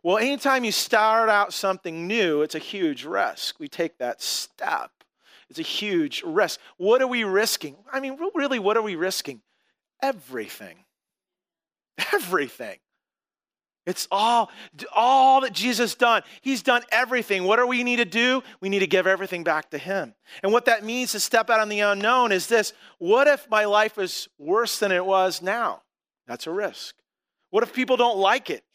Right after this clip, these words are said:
What if people, my friends don't like, my family doesn't like? What if I get rejected? What if I get abandoned? What if I step out on a thing and everybody misunderstands me and what I'm doing? What if I do? What if I this and what if that? And we have this what if risk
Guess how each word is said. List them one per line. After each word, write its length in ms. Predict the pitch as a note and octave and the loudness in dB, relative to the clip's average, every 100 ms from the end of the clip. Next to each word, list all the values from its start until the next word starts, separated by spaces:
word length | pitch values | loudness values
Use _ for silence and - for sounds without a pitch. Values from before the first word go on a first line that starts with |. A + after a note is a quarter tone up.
| _ _ - | _ _ -6
What 140 | A3+ C4+ | 2 2
if 60 | C#4 | 2
people, 240 | C#4 C4 | -2 2
my 120 | A#3+ | 0
friends 360 | - A#3+ C4 C4 | 0 0 0 0
don't 120 | B3 | 0
like, 160 | G#3+ F#3+ | 0 0
my 120 | F#3+ | -2
family 320 | - C4 C4 | 2 0 2
doesn't 260 | A#3 G3+ F#3+ | 0 0 0
like? 240 | F3+ - - - | 0 -4 -18 -6
What 220 | A3 D4 | 4 4
if 140 | D#4 | 6
I 100 | B3+ A3+ | 2 2
get 200 | A3 A3+ | -2 -4
rejected? 680 | G3 - - C4 - A3+ | -6 -6 0 2 2 -2
What 160 | F3 B3 | 0 0
if 120 | D4 | 2
I 80 | C#4 | 2
get 160 | A3 G#3 | 2 0
abandoned? 600 | D#3 - A#3 C#4+ A#3 - - - | 0 0 2 2 0 -4 -14 -2
What 160 | C#4 | 0
if 80 | E4 | 4
I 80 | C#4+ | 2
step 420 | - - C4 C4 | 0 0 0 2
out 140 | C#4+ | 2
on 100 | A#3+ | 2
a 40 | A#3 | 0
thing 260 | A#3+ C4 | 0 0
and 80 | A3 G#3+ | 0 0
everybody 520 | C4 C#4+ D4 C#4 B3+ | 0 0 2 0 0
misunderstands 800 | A#3 B3 A3+ G#3 - A#3 C4 G#3+ | -2 -2 -2 -2 -4 -2 0 0
me 100 | G#3 | -2
and 80 | F#3+ | 2
what 140 | G#3 | 2
I'm 160 | F#3+ F#3 | 2 0
doing? 420 | C4 D#4 E3 B2 _ _ _ _ _ _ _ | 0 0 -2 -8 _ _ _ _ _ _ _
What 180 | B3 D4+ | 0 2
if 120 | D4+ | 4
I 100 | C#4+ | 0
do? 280 | G3+ - C#4+ | 0 -4 0
What 180 | A#3 D4+ | 2 2
if 120 | - | 2
I 120 | C#4 | 0
this 260 | C#4 C#4+ - | 2 0 0
and 100 | G#3+ | 0
what 100 | C4 | 0
if 80 | E4+ | 2
that? 140 | - G3+ - | -2 -4 -6
And 160 | A#3+ A#3 | -2 0
we 120 | B3+ | 2
have 240 | A#3 B3+ | 2 0
this 140 | A#3+ - | -2 -6
what 280 | G#3 B3+ C4+ | 0 2 4
if 260 | B3 A#3+ | 2 -2
risk 600 | A3 A#3+ C#4+ G#3 - - | -4 0 2 0 -4 -8